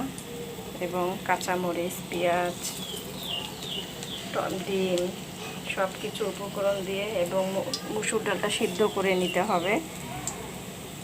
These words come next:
সব কিছু উপকরণ দিয়ে আপনারা এইভাবে ফুলকপিটা পাপোড়া করে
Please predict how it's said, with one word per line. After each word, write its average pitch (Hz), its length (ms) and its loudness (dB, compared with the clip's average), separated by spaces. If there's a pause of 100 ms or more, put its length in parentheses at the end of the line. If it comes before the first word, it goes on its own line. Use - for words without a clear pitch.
(680)
সব 202 240 0 (160)
কিছু - 240 -6 (100)
উপকরণ 202 540 2
দিয়ে 190 200 2 (100)
আপনারা 185 300 0
এইভাবে 180 400 2 (1080)
ফুলকপিটা 208 720 0 (560)
পাপোড়া 196 380 4
করে 190 260 4